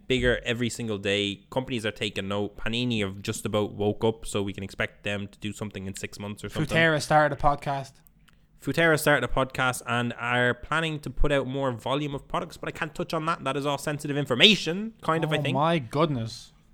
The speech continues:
Speaker 1: You better fucking believe it. I'm in them D Ms every day being dirty, Jason.
Speaker 2: <laughs> The dirty D Ms.
Speaker 1: But there's a lot happening,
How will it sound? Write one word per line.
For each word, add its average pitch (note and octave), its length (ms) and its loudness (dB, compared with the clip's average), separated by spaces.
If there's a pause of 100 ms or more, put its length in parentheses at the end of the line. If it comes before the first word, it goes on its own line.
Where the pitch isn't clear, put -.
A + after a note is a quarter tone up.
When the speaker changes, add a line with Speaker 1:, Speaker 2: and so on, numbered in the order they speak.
Speaker 1:
You B2+ 140 0
better C#3 200 6
fucking C#3+ 360 0
believe C3 300 4
it. C3 40 4
I'm B2 140 0
in C3+ 60 -2
them B2 200 2
D B2+ 220 0
Ms A#2+ 140 -2
every A2 240 0
day A2+ 300 0
being G#2 260 -2
dirty, G2 300 -4
Jason. F#2 460 -10
Speaker 2:
<laughs> - 60 -20 (920)
The - 80 -6
dirty D3+ 320 0
D D3 200 0
Ms. B2+ 440 -4 (720)
Speaker 1:
But D3+ 140 -2
there's E3+ 120 0
a G3+ 60 4
lot G#3+ 220 6
happening, B2+ 440 0